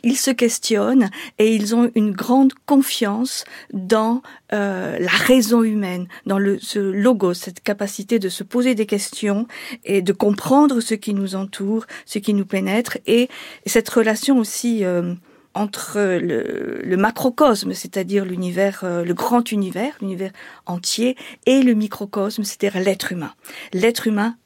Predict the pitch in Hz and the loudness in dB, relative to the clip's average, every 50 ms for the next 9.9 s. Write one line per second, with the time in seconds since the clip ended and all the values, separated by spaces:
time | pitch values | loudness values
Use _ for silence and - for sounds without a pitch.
0 | _ - 262 294 285 - 247 214 - - 185 165 - - - - - - - - | _ 0 0 0 2 2 0 -2 -2 -4 -6 -6 -6 -6 -8 -8 -8 -10 -14 -20
1 | - - - - 190 180 208 214 202 202 202 214 226 - - - 208 202 196 190 | -20 -16 -12 -12 -6 -2 -2 0 0 0 -2 -4 -6 -8 -8 -6 -4 -4 -4 -4
2 | 185 185 180 180 170 160 175 175 202 220 240 - _ _ _ _ _ - 202 170 | -4 -6 -6 -6 -6 -8 -8 -8 -10 -10 -12 -14 _ _ _ _ _ -8 -8 -2
3 | 151 226 240 277 240 220 196 208 185 170 185 180 190 208 233 247 - - - - | 0 2 2 2 2 0 0 -2 -2 -2 -4 -2 -2 -2 -2 -4 -6 -12 -18 -20
4 | - - _ - 226 220 233 233 - - - - 240 240 233 226 196 - - - | -20 -10 _ 0 2 4 4 2 0 -2 -2 0 0 0 0 -2 -4 -4 -6 -8
5 | 190 - - 202 202 208 190 180 180 180 - - - 180 190 226 233 226 208 185 | -10 -6 -4 -2 -2 -2 -2 -4 -6 -8 -10 -14 -10 -4 2 4 4 4 4 2
6 | 185 170 165 165 170 - - - - - - - - 208 196 - 214 - - - | 0 -2 -2 -2 -4 -8 -14 -20 -18 -16 -16 -2 0 0 0 2 0 -2 -2 -2
7 | 190 - - 185 175 - 208 214 214 190 175 175 - 180 170 170 - - 170 - | -2 -2 -2 -4 -2 0 0 0 2 0 -2 -4 -6 -8 -8 -8 -8 -8 -8 -8
8 | - - - - 165 - - - - - - - - - - - - _ - - | -8 -8 -8 -6 -6 -6 -8 -8 -14 -18 -18 -20 -20 -20 -20 -20 -20 _ -10 -6
9 | 196 180 165 165 135 170 - - 165 160 180 - - 247 233 240 - - | -6 -4 -4 -6 -6 -8 -6 -6 -6 -4 -4 0 2 2 2 2 -4 -12